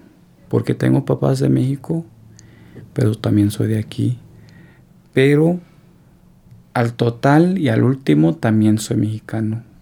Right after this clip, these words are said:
y para mí son algo muy conectado. Mi nombre es Ricardo Salazar.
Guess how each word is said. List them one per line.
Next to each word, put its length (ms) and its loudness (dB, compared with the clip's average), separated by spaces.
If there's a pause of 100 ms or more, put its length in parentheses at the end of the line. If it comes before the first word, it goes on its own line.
(680)
y 100 -4
para 300 0
mí 440 4 (440)
son 680 0 (360)
algo 280 0
muy 180 2
conectado. 640 -4 (1900)
Mi 80 6
nombre 500 6
es 120 0
Ricardo 560 0
Salazar. 840 -2